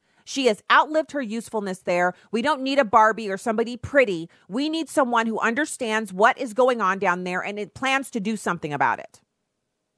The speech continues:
So you've got Operation Faithful Patriot, which is a link that goes to what it calls B-roll, background news,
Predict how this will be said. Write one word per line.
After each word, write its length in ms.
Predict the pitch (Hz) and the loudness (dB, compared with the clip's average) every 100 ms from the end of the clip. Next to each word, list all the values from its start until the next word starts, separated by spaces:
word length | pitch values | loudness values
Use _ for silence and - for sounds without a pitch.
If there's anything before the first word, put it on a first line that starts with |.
| _ _ _ _ _ _ _ _ _ _ _ _ _ _ _ _ _ _ _ _ _ | _ _ _ _ _ _ _ _ _ _ _ _ _ _ _ _ _ _ _ _ _
So 100 | 269 | -6
you've 80 | 226 | 2
got 220 | 226 - _ _ - | 2 0 _ _ 2
Operation 560 | 233 269 240 220 - 196 | 2 2 -4 -4 -8 -8
Faithful 380 | 214 208 190 | -6 -6 -8
Patriot, 680 | 170 220 202 - 165 147 - _ _ _ _ _ _ _ _ _ _ _ _ _ _ _ _ | -8 -6 -8 -8 -6 -6 -6 _ _ _ _ _ _ _ _ _ _ _ _ _ _ _ _
which 420 | 190 214 190 - - _ _ _ _ _ _ - | 0 2 0 -10 -18 _ _ _ _ _ _ 0
is 120 | 214 | 2
a 80 | 208 | 2
link 400 | 196 240 233 196 _ 175 | 2 0 -2 -6 _ -4
that 200 | 185 180 | -2 2
goes 560 | 208 202 196 190 - _ _ _ _ - | 4 4 2 -4 -10 _ _ _ _ -4
to 120 | 226 | -2
what 280 | 208 220 - | 4 2 2
it 160 | 185 | -4
calls 320 | - 214 190 160 | 0 2 2 -2
B-roll, 580 | 233 277 202 156 160 165 | -4 -2 2 2 2 2
background 520 | 190 208 - 185 165 | 2 2 0 -2 -2
news, 480 | 156 147 202 - | -8 -8 -10 -16